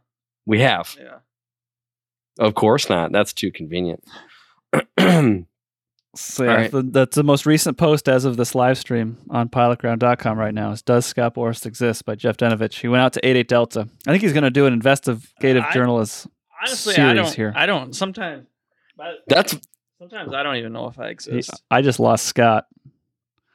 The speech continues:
Speaker 1: I haven't had Scott for, I
Speaker 3: He
Speaker 1: don't
Speaker 3: just
Speaker 1: know,
Speaker 3: went,
Speaker 1: ten
Speaker 3: he just
Speaker 1: minutes.
Speaker 3: went robot voice on me.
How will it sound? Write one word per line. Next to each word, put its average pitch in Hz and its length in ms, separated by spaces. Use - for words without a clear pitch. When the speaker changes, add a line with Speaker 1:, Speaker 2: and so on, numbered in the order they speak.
Speaker 1:
I 117 100
haven't 123 220
had 98 140
Scott 98 340
for, 87 400
I 92 60
Speaker 3:
He 98 80
Speaker 1:
don't 185 80
Speaker 3:
just 180 200
Speaker 1:
know, 127 40
Speaker 3:
went, 117 60
Speaker 1:
ten 92 100
Speaker 3:
he 87 40
just 98 80
Speaker 1:
minutes. 113 200
Speaker 3:
went 110 100
robot 113 440
voice 113 300
on 113 160
me. 113 180